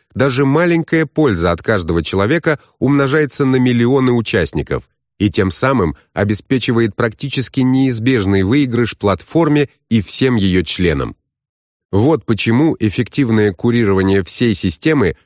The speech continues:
приносит пользу не только владельцу платформы, но и каждому из ее участников. Ставьте миллиарды на экономику платформ.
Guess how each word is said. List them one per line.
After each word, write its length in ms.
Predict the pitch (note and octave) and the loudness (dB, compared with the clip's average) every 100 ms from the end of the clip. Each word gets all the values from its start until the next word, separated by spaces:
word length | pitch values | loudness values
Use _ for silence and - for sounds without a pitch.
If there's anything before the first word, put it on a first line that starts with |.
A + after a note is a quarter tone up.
| - | -4
приносит 500 | B2 C3+ C#3 C3+ G#2+ | 0 2 0 -2 -2
пользу 320 | C3+ C3 A2+ | 0 0 0
не 160 | A#2+ A#2+ | 0 0
только 360 | - E3+ C#3 | 0 -2 0
владельцу 540 | G#2+ G#2 G2+ G2+ E2+ F2+ | -2 0 0 0 -2 -4
платформы, 640 | G2 F2+ - F#2+ D#2 D2+ - _ | -2 -4 -2 0 0 -4 -6 _
но 160 | A2+ A#2+ | -2 0
и 200 | A2+ F2+ | 0 -2
каждому 540 | - D#3 B2+ B2+ A#2+ | 0 -2 0 0 0
из 240 | - A2 F#2+ | 0 0 2
ее 260 | F#2+ F#2+ | 2 2
участников. 800 | F2+ D#2+ F#2+ D2 D2 - B1+ - _ _ _ _ _ _ _ _ _ _ _ _ - | 0 0 -2 -2 -6 -6 -8 -10 _ _ _ _ _ _ _ _ _ _ _ _ -14
Ставьте 640 | - - E3 F3+ - D#3 | -10 -2 -2 -2 -2 0
миллиарды 760 | C#3 C3+ B2 B2 D#3+ F3 C#3 C#3 | 2 2 2 2 0 0 0 2
на 240 | B2+ B2+ | 2 0
экономику 560 | - A2+ A#2 A2+ F#2+ G#2 | 0 0 2 0 0 -2
платформ. 680 | G2+ F#2 - F2 A#1+ G#1+ | -2 -2 -2 -2 -2 -8